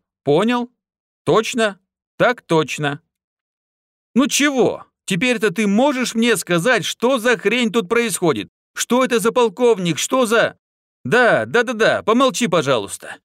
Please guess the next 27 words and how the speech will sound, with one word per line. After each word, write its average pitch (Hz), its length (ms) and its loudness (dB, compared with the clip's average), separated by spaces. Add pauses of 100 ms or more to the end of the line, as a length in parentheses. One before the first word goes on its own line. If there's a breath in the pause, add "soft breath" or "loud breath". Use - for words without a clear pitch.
(260)
Я 135 280 2
не 196 120 -2
могу 170 360 0
тебе 202 280 0
сразу 190 640 0
все 185 260 0
рассказать. 113 720 -2 (360)
Ну 147 320 0
хоть 190 320 0
что-нибудь 240 800 0
уже, 175 460 0
что 254 300 0
со 233 140 0
мной 233 180 0
случилось? 175 600 -2
Почему 170 580 -2
я 233 140 2
не 233 140 0
могу 240 320 0
двигаться?" 208 760 -4 (960)
"М, 104 500 -4 (320 loud breath)
тебе 226 380 -2
не 247 140 2
понравится". 160 800 -2 (440)
"Да 107 300 0
говори 196 720 0
уже, 180 640 0